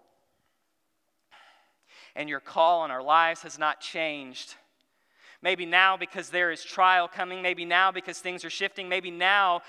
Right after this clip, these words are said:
distractions, it's easier to see through them to recognize your call has not changed. You have called us to seek you with everything.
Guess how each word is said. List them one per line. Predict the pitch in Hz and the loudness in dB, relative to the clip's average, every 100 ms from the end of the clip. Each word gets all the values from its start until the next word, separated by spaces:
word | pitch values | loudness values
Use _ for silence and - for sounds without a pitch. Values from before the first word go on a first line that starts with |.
| - | -16
distractions, | - - - 202 208 - 208 196 | -14 -8 4 4 4 0 -10 -10
it's | 180 | -12
easier | 208 214 202 | -10 -8 -8
to | 202 | -8
see | 180 214 196 | -10 -10 -12
through | - 202 208 | -8 -6 -6
them | 190 | -6
to | 180 | 0
recognize | 185 196 190 185 180 170 | 0 0 0 0 0 -4
your | |
call | 165 202 208 208 | -4 2 4 4
has | 190 | 0
not | 180 165 - | 2 2 0
changed. | 202 185 165 156 | -6 -4 -6 -10
You | 180 | -10
have | 170 | -8
called | - 208 202 | 0 2 2
us | 180 | 0
to | 165 | -10
seek | 156 - 214 - | -12 -8 -8 -8
you | 196 | -8
with | 190 | -8
everything. | 175 165 165 156 156 139 | -4 -4 -4 -8 -8 -8